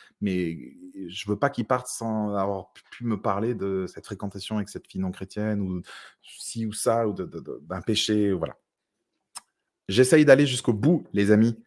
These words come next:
Allez jusqu'au bout, s'il vous plaît. Quand vous étudiez un livre ou certains textes ou quoi,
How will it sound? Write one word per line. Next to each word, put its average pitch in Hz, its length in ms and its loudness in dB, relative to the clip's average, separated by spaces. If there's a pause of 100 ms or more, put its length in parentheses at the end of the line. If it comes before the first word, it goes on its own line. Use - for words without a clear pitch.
(200)
Allez 104 200 2
jusqu'au 92 280 -4
bout, 80 260 -4 (220)
s'il - 240 -2
vous 90 240 -4
plaît. 85 240 -4 (160)
Quand - 120 -14
vous 87 100 -6
étudiez 85 260 -8
un 82 60 -4
livre 98 420 2
ou 82 220 -6
certains - 640 -12
textes 95 360 0
ou 85 60 -10
quoi, 90 240 -6